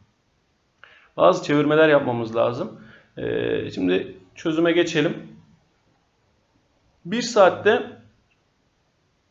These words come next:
bir saatin öncelikle altmış dakika olduğunu biliyoruz değil mi? Bir saat altmış dakika. E şimdi, e, bu karınca bir dakikada on beş santim yürüyorsa altmış dakikada ne kadar yol yürüyecek?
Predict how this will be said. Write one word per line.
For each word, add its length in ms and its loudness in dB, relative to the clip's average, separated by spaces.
bir 200 -4
saatin 460 2
öncelikle 500 -2
altmış 400 0
dakika 280 -4
olduğunu 340 2
biliyoruz 340 2
değil 140 -2
mi? 160 -4
Bir 100 -4
saat 300 2
altmış 340 -2
dakika. 340 -12
E 60 -8
şimdi, 300 -2
e, 520 0
bu 120 -8
karınca 840 2
bir 240 -4
dakikada 380 0
on 240 2
beş 140 -2
santim 480 -2
yürüyorsa 680 -2
altmış 440 0
dakikada 380 0
ne 140 2
kadar 260 4
yol 380 0
yürüyecek? 640 -2